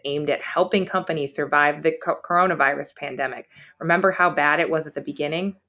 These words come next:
Well, Zaur Kalantarli, Ali Kalantarli, and Aiden Kalantar-, sorry, Kalantarov,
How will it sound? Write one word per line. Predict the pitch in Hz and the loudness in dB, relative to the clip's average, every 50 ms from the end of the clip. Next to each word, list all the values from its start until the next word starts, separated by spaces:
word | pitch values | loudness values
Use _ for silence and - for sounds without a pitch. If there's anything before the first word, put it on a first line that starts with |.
| _ _ _ - - _ - | _ _ _ -20 -20 _ 2
Well, | 165 160 156 151 147 - - - - - - _ _ - | 4 6 6 6 4 2 -2 -8 -20 -20 -20 _ _ -4
Zaur | 151 165 180 165 175 208 226 240 226 - - - - _ _ _ - | 2 4 6 6 6 6 4 4 4 2 0 -2 -8 _ _ _ -14
Kalantarli, | - - 202 196 196 202 208 202 208 - 170 160 160 156 151 151 143 143 - - - | -4 2 4 4 6 6 4 4 2 2 4 4 4 4 4 2 2 0 0 -2 0
Ali | - 151 196 226 202 | 2 4 4 4 4
Kalantarli, | 165 - 156 156 151 147 147 - 160 147 147 143 143 143 143 | 2 0 -2 -2 -2 -2 -2 -2 0 2 2 2 2 2 0
and | 139 - - | -2 -2 -2
Aiden | 143 180 208 202 185 160 143 | 0 2 4 4 2 2 0
Kalantar-, | - - 135 139 135 135 135 - _ - - 160 147 139 135 135 - _ _ _ _ _ - | -4 -4 -4 -4 -4 -6 -8 -14 _ -10 -6 -4 -2 -2 -4 -6 -10 _ _ _ _ _ -10
sorry, | - - 143 120 123 131 | -2 0 2 2 2 0
Kalantarov, | - - 180 185 190 180 - - 165 160 156 143 135 131 | 0 2 2 2 2 2 2 2 4 6 6 6 4 2